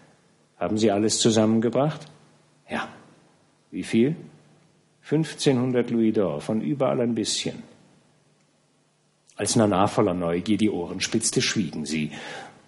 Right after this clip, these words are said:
Vendeuvre war äußerst nervös. Und Nana wurde an ihren Schreck in jener Nacht erinnert, als er davon gesprochen hatte, er wolle sich zusammen mit seinen Pferden verbrennen. Als sie über die Rennbahn schritten, fragte sie ihn leise,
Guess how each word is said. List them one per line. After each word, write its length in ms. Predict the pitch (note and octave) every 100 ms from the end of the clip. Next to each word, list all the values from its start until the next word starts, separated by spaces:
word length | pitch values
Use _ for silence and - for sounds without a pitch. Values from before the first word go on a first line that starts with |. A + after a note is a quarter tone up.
| _
Vendeuvre 680 | A#2 C3 B2 B2 A#2 A#2 A#2
war 240 | A2+ -
äußerst 380 | C#3 C#3+ C3 -
nervös. 540 | C3 B2 G2 - - - - - - _ -
Und 160 | B2+
Nana 580 | A#2+ A2 F#2+ A2 D3 - -
wurde 260 | B2+ B2+ A#2+
an 120 | A#2+
ihren 260 | B2 A#2+ A2
Schreck 540 | - C#3 C3+ - -
in 100 | A#2
jener 300 | A2 A2+ A2
Nacht 360 | B2 A#2 - A#2+
erinnert, 460 | B2 C3+ A#2 A#2+ - - - - -
als 160 | A#2 B2
er 80 |
davon 260 | C3 B2 C#3+
gesprochen 540 | C#3+ - B2 A#2 C#3
hatte, 200 | A#2+ C3+
er 180 | E3 C3
wolle 200 | A2+ B2+
sich 220 | B2+ A#2+
zusammen 480 | - A#2 G#2+ B2 C3
mit 160 | A#2 B2
seinen 300 | A2+ G#2 F#2
Pferden 520 | - C#3+ B2+ G2 F2+
verbrennen. 720 | - G2+ A2 A#2+ E2+ B1 - - _ _ _ _ _ _ _ _ _ _ _
Als 220 | A#2 A#2+
sie 80 | -
über 160 | D3+ C3+
die 120 | C#3
Rennbahn 420 | B2 B2+ B2 C3
schritten, 380 | - C#3+ - C#3
fragte 380 | - A#2 A#2+ B2+
sie 140 | A2+
ihn 140 | C3 A#2+
leise, 400 | A2 G#2+ A#2